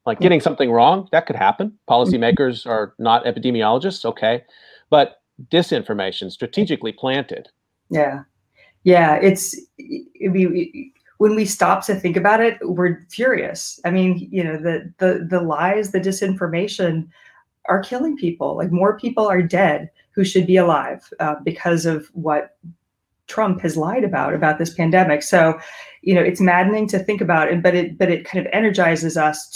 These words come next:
Speaker 2: to outcompete the misinformation, um, you know, to explain why it's wrong,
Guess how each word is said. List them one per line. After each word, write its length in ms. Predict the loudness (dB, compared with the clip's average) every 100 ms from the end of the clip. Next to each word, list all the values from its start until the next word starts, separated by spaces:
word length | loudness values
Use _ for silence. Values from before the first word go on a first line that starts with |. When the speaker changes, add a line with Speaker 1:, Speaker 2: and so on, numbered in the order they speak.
| -4
Speaker 2:
to 420 | 0 0 0 -6 -12 _ -2
outcompete 800 | -2 -2 -4 -4 -4 -10 -10 -6
the 80 | -4
misinformation, 960 | -2 -4 -6 -4 -2 -2 -2 -2 -2 -2 _ _ _ 2
um, 440 | 2 2 0 -2
you 100 | 0
know, 80 | 0
to 140 | 2 0
explain 400 | 0 2 4 6
why 160 | 6
it's 180 | 4 0
wrong, 400 | -2 -2 -4 -8